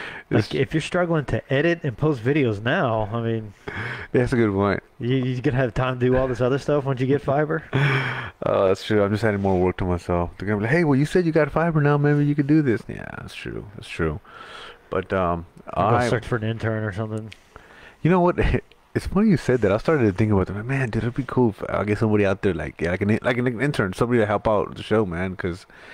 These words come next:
Speaker 2: it's definitely getting a little more, um, uh, a little more tedious, a little more, more involved, you know?
Speaker 1: A lot
Speaker 2: But
Speaker 1: of,
Speaker 2: it's
Speaker 1: lot of tasks.
Speaker 2: Yeah, I mean, we, we got, you know, like I told you today, we got, um, you know, we might do that. We're gonna probably do the home run derby there for, for Houston Hardball.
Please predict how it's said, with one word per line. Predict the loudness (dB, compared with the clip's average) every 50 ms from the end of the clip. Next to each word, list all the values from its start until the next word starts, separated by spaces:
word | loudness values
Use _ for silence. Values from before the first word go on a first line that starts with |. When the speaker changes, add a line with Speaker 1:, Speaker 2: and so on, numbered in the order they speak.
| -18 -18 -18 -18 -18 -8 -2
Speaker 2:
it's | -2 -2 -2 -2 0
definitely | 0 0 0 2 0 -2 0
getting | 2 2 2 2 2
a | 2
little | 2 4 4 2
more, | 2 4 2 2 4 4 2 2 2
um, | 2 2 2 2 2 0 0 -2 -6 -10 -14 -16 -20 _ _ _ _ _ _ -4
uh, | -2 0 0 0 0 0 -2
a | -2 -4 -4 -6 -10 -14 -16 -20 _ _ -18 -10 -4
little | 0 0 0 2
more | 2 2 2 0 0
tedious, | 0 -2 0 2 2 4 4 4 4 4 2 0 -2
a | -2
little | 0 2 2 2 2
more, | 2 2 2 2 2 2 2 0 0 -2 -4 -8 -6
more | 0 0 2
involved, | 2 2 2 2 2 2 2 0 -2 -2 -2 0
you | 2
know? | 2
Speaker 1:
A | 4
lot | 4 2
Speaker 2:
But | 2
Speaker 1:
of, | 0
Speaker 2:
it's | -4 -6 -4
Speaker 1:
lot | -2 -2 -2
of | -4 -4
tasks. | -6 -4 -2 -2 -2 0 -2 -4 -6 -10 -16 -18 -18 -18 -8 -2 0
Speaker 2:
Yeah, | 2 4 4 2 2 0
I | 0
mean, | 2 2 4 4
we, | 4 2 2
we | 2 2
got, | 2 2 2 0 -2 -4 -8 -6
you | -2 0
know, | 2 2
like | 2 2
I | 0
told | 2 2 2 2
you | 0
today, | 0 2 2 4 4 4
we | 4 4
got, | 4 4 2 2
um, | 2 2 0 0 -2 -4 -6 -8 -12 -18 -20 _ _ _ _ -14 -14 -14 _ -20 -20 -20 -20 -20 -20 -20 -20 -20 -20 -20 _ _ _ _ -6 -2
you | 0 2
know, | 4 4
we | 4 4
might | 4 4 2 2
do | 4 4 4
that. | 4 4
We're | 4 4
gonna | 4 4 2
probably | 4 2 2 2
do | 4 4
the | 4 4
home | 4 2 2 2 2
run | 2 2 2
derby | 4 2 2 4 4 4
there | 4 4 2 2
for, | 2 2 2 2 2
for | 0 -4 -4 -4 0
Houston | 2 0 0 2 2 0
Hardball. | 2 2 2 0 0 0 2 2 2 0 -2